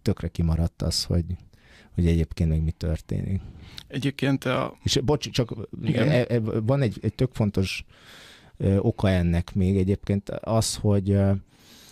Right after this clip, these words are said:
Speaker 1: ahhoz, hogy megtalálja az ember azokat a, a tényleg kiemelkedő zenéket, amik egy-egy szetben jól működnek,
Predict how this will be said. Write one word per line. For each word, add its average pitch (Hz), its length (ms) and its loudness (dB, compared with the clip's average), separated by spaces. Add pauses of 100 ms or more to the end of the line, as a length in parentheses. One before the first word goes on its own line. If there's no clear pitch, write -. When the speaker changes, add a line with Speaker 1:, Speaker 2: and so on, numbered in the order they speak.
(280)
Speaker 1:
ahhoz, 127 400 2
hogy 104 160 0
megtalálja 101 840 2
az 95 140 2
ember 101 260 2
azokat 110 460 0
a, 85 140 2 (400)
a - 140 -10
tényleg 107 260 2
kiemelkedő 90 800 2
zenéket, 92 920 0
amik 90 420 -2
egy-egy 87 300 -2
szetben 90 720 0
jól 95 220 2
működnek, 107 520 0